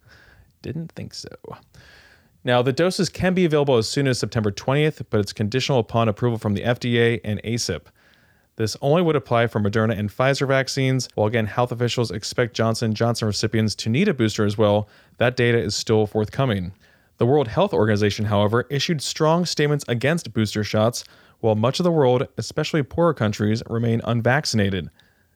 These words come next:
The United States has donated one hundred fifteen million doses to eighty countries so far, more than all other nations combined, and more is on the way. Officials said the U S has enough vaccine to dispense boosters to the American people, and here's U S Surgeon General Doctor Vivek Murthy.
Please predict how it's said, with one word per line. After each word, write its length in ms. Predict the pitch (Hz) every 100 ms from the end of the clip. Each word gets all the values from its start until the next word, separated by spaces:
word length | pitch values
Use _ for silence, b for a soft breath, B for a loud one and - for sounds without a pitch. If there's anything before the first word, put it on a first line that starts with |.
| _
The 60 | -
United 280 | 104 107 107
States 360 | - 110 110 -
has 220 | - 117
donated 500 | 107 139 151 143 139 -
one 240 | 123 135
hundred 300 | 143 170 170
fifteen 460 | - 156 - 151 131
million 320 | 131 156 151
doses 420 | 135 147 - 110
to 220 | - -
eighty 160 | 147 165
countries 340 | - 160 127
so 160 | 107 107
far, 380 | - 107 104 131 b b b b
more 140 | 135 156
than 120 | 175
all 280 | - 143 139
other 160 | 135
nations 340 | 127 113 123 110
combined, 600 | 113 110 139 120 98 - B B B
and 180 | 127 117
more 220 | 143 170
is 100 | 123
on 100 | 110
the 80 | 107
way. 360 | 127 110 95 - _ _ _ _
Officials 440 | - 113 131 135 113
said 180 | - 151
the 80 |
U 100 | 143
S 120 | 131 -
has 180 | 120
enough 220 | 117 120 113
vaccine 400 | 117 - 123 113
to 100 | 113
dispense 360 | 107 120 113
boosters 420 | - 127 120 123
to 120 | - 196
the 100 | 180
American 340 | 135 123 117
people, 420 | 117 110 113 113 -
and 80 | 110
here's 320 | 165 185 -
U 240 | 117 123
S 100 | 170
Surgeon 300 | - 156 147
General 300 | 117 117 113
Doctor 340 | 98 117 113 107
Vivek 280 | 120 139 147
Murthy. 440 | 117 104 85 -